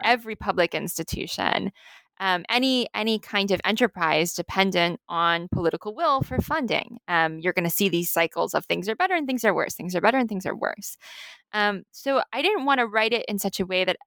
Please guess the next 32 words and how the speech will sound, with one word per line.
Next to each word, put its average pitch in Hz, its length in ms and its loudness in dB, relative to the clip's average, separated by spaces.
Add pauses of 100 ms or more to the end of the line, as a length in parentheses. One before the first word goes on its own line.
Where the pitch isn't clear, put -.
I 175 180 2
was 170 240 -2
constantly, 180 960 0 (360)
uh, 170 160 -2
going 190 280 0
around 175 380 2
and 165 100 -4
around 165 360 2
and 160 80 -4
around 160 360 2
that 262 220 4
cycle. 254 580 -2
I 196 60 0
wanted 240 300 4
to 190 100 -16
try 180 480 0
to 170 460 0 (380)
step - 320 -2
back 240 260 0
a 370 40 0
little 339 160 0
bit 294 140 4
from 277 160 -6
that 269 200 0
cycle 240 320 -4
and 208 100 0
also 185 280 2
think 190 260 -4
about 165 340 0
what - 140 -2
was 165 160 -2
at 156 100 0